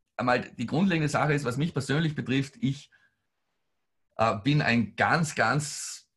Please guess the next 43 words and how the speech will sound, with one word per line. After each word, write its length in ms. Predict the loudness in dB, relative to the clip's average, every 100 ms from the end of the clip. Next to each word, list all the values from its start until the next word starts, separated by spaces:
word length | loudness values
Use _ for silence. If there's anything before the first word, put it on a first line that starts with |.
| _
schlechter 500 | -4 0 0 0 0
Verkäufer, 500 | -2 0 2 2 0
<laughs> 200 | -2 -2
ein 160 | -2
ganz 200 | -2 -4
beschissener 460 | -2 -2 -2 0 -2
Verkäufer. 420 | -2 -2 0 -2
Ich, 120 | -4
ich 120 | -4
bin 160 | -4 -2
seit 260 | 0 0 -2
siebzehn 480 | -4 -2 0 2 2
Jahren 260 | 2 2
selbstständig. 520 | 0 -2 -2 -2 -2
Ich 120 | -2 -2
habe 120 | -2
noch 160 | -2
nie 340 | -2 0 0 0
in 80 | 0
meiner 320 | 2 2 0
gesamten 320 | -2 -4 -4
Selbstständigkeit 640 | -2 -4 -2 -4 -2 -2 -2
irgendwo 280 | -4 -2 0
einen 200 | 0 -2
Kunden 280 | -4 -6
kontaktiert 640 | -6 -4 -4 -4 -2 0 0
oder, 420 | 0 2 2 2
oder 500 | 0 0 2 0 -4 _ _ -4
gesagt, 300 | 0 2 0
ich 120 | -2
hätte 260 | 0 2
das 240 | 0 0 -2
und 120 | -4
das. 220 | -4 -4
Und 80 | -4
ich 80 | -4
bin, 180 | -4 -4
ich 120 | -6
kommt 200 | -6 -2
öfter 240 | -4 -2
vor, 180 | -2 -2
dass 140 | -4
ich 100 | -6